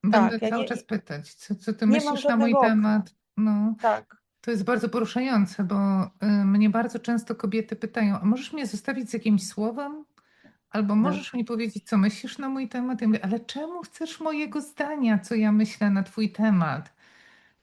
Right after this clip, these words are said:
Speaker 1: Bo
Speaker 2: Mhm.
Speaker 1: myślę, że widzisz coś więcej." <laughs> E, no,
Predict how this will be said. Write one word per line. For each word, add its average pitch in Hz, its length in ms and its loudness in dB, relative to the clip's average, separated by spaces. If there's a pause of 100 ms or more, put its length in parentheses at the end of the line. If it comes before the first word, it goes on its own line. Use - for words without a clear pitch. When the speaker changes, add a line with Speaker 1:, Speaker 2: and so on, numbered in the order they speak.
(100)
Speaker 1:
Bo 214 140 8
Speaker 2:
Mhm. 185 100 8
Speaker 1:
myślę, 202 340 4
że 233 300 0 (100)
widzisz 226 360 -2
coś 226 220 0
więcej." 202 680 2 (200)
<laughs> 262 200 -2 (580)
E, 180 360 0 (240)
no, 180 280 2